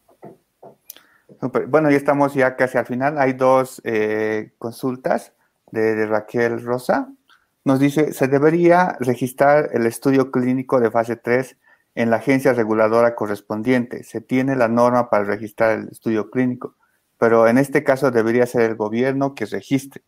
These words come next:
¿no? Luego complementa, "Sin embargo, no se tiene una empresa seria que lleve a cabo el estudio clínico correspondiente.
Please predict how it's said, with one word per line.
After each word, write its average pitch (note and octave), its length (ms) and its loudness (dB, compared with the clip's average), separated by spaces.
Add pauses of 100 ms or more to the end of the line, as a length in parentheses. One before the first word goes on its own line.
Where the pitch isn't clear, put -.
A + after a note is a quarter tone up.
¿no? - 200 -16 (280)
Luego A#2+ 200 0
complementa, B2+ 800 0 (200)
"Sin C3+ 220 0
embargo, D3+ 580 4
no C#3 160 0
se C#3+ 120 -6
tiene D3 480 0
una B2+ 220 -4
empresa A#2+ 460 -4
seria A#2+ 420 0
que A2+ 120 -6
lleve A2+ 260 0
a G#2+ 120 0
cabo A2+ 420 0
el G#2 120 -6
estudio G#2+ 380 -6
clínico A2 360 -8
correspondiente. G#2 800 -4